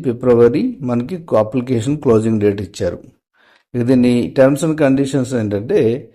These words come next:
all the qualification must be from Indian institutions recognized by appropriate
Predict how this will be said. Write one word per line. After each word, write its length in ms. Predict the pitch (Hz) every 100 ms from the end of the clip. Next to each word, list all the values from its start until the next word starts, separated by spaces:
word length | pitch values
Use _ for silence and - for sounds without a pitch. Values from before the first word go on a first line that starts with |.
| _ _ _ -
all 140 | 127 170
the 60 | 175
qualification 540 | 165 160 160 160 160 151 127
must 240 | - - 147
be 80 | 156 185 180 156 -
from 180 | 131 120 113 113
Indian 260 | 127 139 123
institutions 680 | 131 - 143 135 - 147 156 - - _ _ _ _ -
recognized 580 | 120 143 151 151 143 135
by 100 | 143 156 - 170 _ _ _ - 120
appropriate 640 | 143 135 147 139 143